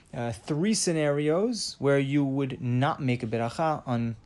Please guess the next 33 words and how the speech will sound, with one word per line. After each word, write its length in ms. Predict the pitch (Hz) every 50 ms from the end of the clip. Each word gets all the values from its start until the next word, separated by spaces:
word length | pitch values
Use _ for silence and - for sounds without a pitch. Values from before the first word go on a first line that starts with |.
| -
the 60 | -
ner 320 | 127 135 151 180 214 226 208 -
or 160 | - 131 131
on 80 | 127 123
the 80 | 117
besamim. 400 | 98 107 98 - - 82 - - - - - - - - - - - - - - - _ -
En 140 | 220 226 220
mebarechin 600 | 202 180 180 170 170 156 - 185 175 165 160 151
lo 80 | 160
ala 240 | 165 156 156 156 160
ner 360 | 160 156 160 160 160 160 160
velo 200 | 143 143 131 147
ala 120 | 151 151 139
besamim 460 | 139 151 143 - 156 151 151 151 151
shel 200 | - - 151 143
goyim, 400 | 147 160 160 151 123 107 98 92 - - _ - - - - - - - -
velo 240 | - 127 120 131 143
ala 220 | 147 147 151 151
ner 340 | 151 147 151 151 151 151 147
velo 260 | 139 143 135 143 147
ala 140 | 147 147 143
besamim 520 | 139 151 139 - 151 143 147 147 147 151
shel 180 | 143 - 160 143
metim, 420 | 151 151 147 - 170 135 110 104 95 95 - - - - - - - - - - -
velo 220 | - 143 139 151 156
ala 240 | 151 151 151 156
ner 300 | 151 151 147 147 147 143
velo 200 | 139 147 151 151
ala 120 | 151 147 147
besamim 440 | 139 147 143 - 151 139 156 175 180
shelifnei 440 | 156 - 131 127 123 - - 147
avodah 420 | 160 147 123 113 113 117 117 127 127
zara. 360 | 123 139 127 110 95 - 95